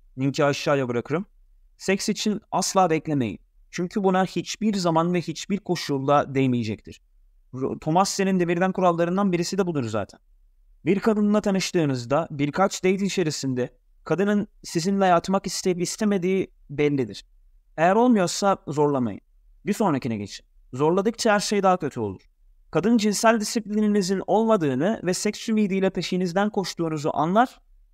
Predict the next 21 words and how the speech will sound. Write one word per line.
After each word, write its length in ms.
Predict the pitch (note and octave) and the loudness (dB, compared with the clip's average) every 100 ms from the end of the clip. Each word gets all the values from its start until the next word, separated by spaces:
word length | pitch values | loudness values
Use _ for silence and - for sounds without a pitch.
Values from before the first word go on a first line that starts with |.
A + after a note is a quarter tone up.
| _ | _
size 240 | - F#3 G#3+ | -6 -2 0
saygısı 440 | A3 G3+ F3+ - | 2 0 0 -4
kalmaz. 480 | C#3 G#2+ F2+ - - _ _ - | -4 -4 -4 -10 -14 _ _ 2
Yapmayın. 440 | F#3 - G#2+ E2 - _ - _ _ _ _ _ _ _ _ _ _ _ _ _ - _ _ _ | 4 4 0 -6 -10 _ -20 _ _ _ _ _ _ _ _ _ _ _ _ _ -20 _ _ _
Bir 140 | F3 G#3+ | 2 2
akşam 380 | G3+ G3+ G3 | 2 2 2
yine 220 | F#3 E3+ B2 | 2 2 0
buluştuk. 540 | A2 - - - _ _ _ B2 | -4 -8 -14 -20 _ _ _ -4
Ben 380 | C#3+ F3 E3+ - | 0 0 -2 -2
en 120 | F#3+ | 0
ergen 280 | G#3+ F#3 F#3+ | 2 2 0
şekilde 440 | F3 F3 E3 D#3 D#3 | 0 -2 -2 -2 0
kendisine 500 | D#3 C#3 B2 C3+ B2+ | -2 -2 -4 -4 -4
açıldım. 460 | A#2+ A#2+ G#2 F2+ - _ - _ _ | -4 -4 -6 -8 -18 _ -20 _ _
Şu 200 | - A3+ | 0 2
an 160 | G#3+ G3+ | 4 4
buna 140 | G#3 | 2
gülsem 520 | F3 E3 - A3 G#3 | 2 -2 2 2 2
de 200 | D3 D3+ - | 2 -2 -4
bunu 240 | C3+ D3 | -2 0
yaptım. 380 | C3+ A2 - | 0 -2 -8